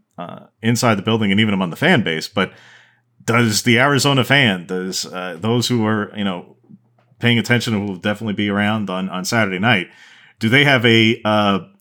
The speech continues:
outsized degree of optimism because of history in this <laughs> series where, where they have had some upset wins over Oregon, uh, and usually been the thorn in their side? Like I say, I mean, it's, they've only met a couple of times in Tucson the last decade, but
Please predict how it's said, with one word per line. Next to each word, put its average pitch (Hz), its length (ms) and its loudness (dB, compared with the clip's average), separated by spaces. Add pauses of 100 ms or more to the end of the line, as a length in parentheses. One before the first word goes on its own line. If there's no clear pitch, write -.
outsized 139 500 2
degree 123 300 4
of 110 120 2
optimism 110 640 2
because 123 520 2
of 104 120 -6
history 117 440 2
in 113 80 2
this 127 180 2
<laughs> - 80 -2
series 143 400 2
where, 127 200 0 (420)
where 135 140 0
they 143 260 2
have 147 240 -2
had 143 360 2 (300)
some 135 280 2
upset 135 440 0
wins 135 260 2
over 127 220 4
Oregon, 127 500 4 (360)
uh, 117 340 4
and 120 160 2
usually 127 300 4
been 123 200 4
the 113 80 2
thorn 143 260 0
in 131 60 2
their 107 140 4
side? 139 280 4
Like 104 140 -2
I 101 40 0
say, 135 200 2
I 104 40 4
mean, 101 160 2
it's, 95 240 -6
they've 104 180 -6
only 123 160 2
met 117 120 2
a 110 40 2
couple 117 220 -2
of 98 80 -4
times 120 260 2
in 90 80 -12
Tucson 139 400 0
the 135 60 -2
last 139 240 -2
decade, 139 420 -2
but 104 220 2